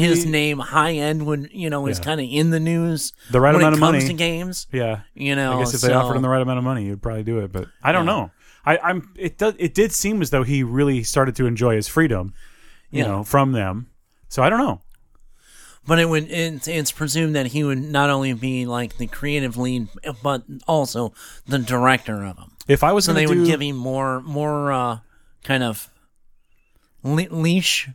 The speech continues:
Speaker 2: He,
Speaker 1: per
Speaker 2: well,
Speaker 1: se for
Speaker 2: uh,
Speaker 1: him.
Speaker 2: yeah, that's, that's the only way he would do anything
Speaker 1: And
Speaker 2: like that.
Speaker 1: that's what I, I, I think that's what the big
Speaker 2: If I was gonna do a Metal Gear, if they said you can do any Metal Gear right now, what is it? I think it would be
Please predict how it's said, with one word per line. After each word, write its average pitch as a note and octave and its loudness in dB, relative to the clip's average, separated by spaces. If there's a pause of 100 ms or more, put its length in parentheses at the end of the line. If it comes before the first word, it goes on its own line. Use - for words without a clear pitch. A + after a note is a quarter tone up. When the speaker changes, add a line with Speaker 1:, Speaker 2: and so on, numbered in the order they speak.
Speaker 2:
He, B2+ 0
Speaker 1:
per B2+ 0
Speaker 2:
well, A#2 6
Speaker 1:
se D3 2
for D3 0
Speaker 2:
uh, C#3+ 0
Speaker 1:
him. D3 -6
Speaker 2:
yeah, A2 -2
that's, - 0
that's C#3+ 2
the D3 2
only C3 2
way B2 2
he B2 2
would A2+ 0
do A2+ -2
anything A2+ -2
Speaker 1:
And F3+ 2
Speaker 2:
like F3 2
that. E3 4
Speaker 1:
that's C#3 2
what C#3+ 2
I, A#2+ -2
I, C3+ -2
I C3 -2
think B2+ -8
that's A#2+ -4
what A2+ -6
the A2+ -10
big G2+ -8 (380)
Speaker 2:
If - -2
I E3+ 6
was F3 2
gonna E3+ 0
do D#3+ 2
a - 2
Metal C#3+ 0
Gear, B2+ -2 (720)
if - -8
they E3+ 6
said D#3 2
you D#3 0
can D#3+ 0
do C#3 4
any D#3 6
Metal D3 4
Gear B2+ 0
right A2+ -2
now, G2 -6
what A#2+ 0
is G2+ 0
it? - -16 (840)
I A#2+ -8
think D3 2
it C#3 4
would B2+ 2
be A#2 2